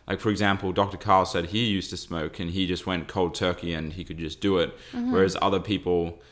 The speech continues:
Speaker 1: they might need to go through patches or through other methods in order to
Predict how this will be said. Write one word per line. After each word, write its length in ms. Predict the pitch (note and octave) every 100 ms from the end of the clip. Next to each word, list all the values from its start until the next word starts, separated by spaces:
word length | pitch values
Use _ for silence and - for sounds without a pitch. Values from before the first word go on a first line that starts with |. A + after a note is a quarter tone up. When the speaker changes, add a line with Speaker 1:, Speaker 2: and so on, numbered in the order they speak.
| - -
Speaker 1:
they 100 | E2+
might 220 | F2+ F2+
need 120 | E2 E2
to 60 |
go 160 | F2 E2+
through 240 | - E2+
patches 720 | D#2+ D#2+ C2+ - E2 E2 D#2
or 280 | E2 D#2 D#2 - - -
through 160 | E2
other 200 | C#2 E2+
methods 480 | E2 E2 F2 E2 E2
in 80 | E2+
order 200 | E2 E2
to 520 | D#2 - D#2+ D#2 D#2